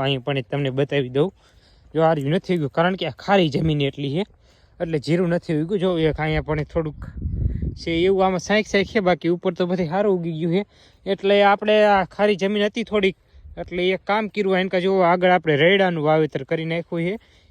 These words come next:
યાની કે રઈનું. એટલે આમાંય ખાતર નાખીને આપણે પઈ દીધી છે આ રઈ. અને એનકા જો આ જીરું એ બધું.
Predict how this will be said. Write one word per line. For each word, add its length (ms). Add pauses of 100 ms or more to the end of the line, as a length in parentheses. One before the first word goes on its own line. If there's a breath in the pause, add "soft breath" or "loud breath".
યાની 260
કે 300
રઈનું. 400 (340)
એટલે 160
આમાંય 280
ખાતર 240
નાખીને 300
આપણે 240
પઈ 140
દીધી 340
છે 60
આ 160
રઈ. 160 (560)
અને 220 (580)
એનકા 240
જો 240
આ 160
જીરું 280 (180)
એ 100
બધું. 320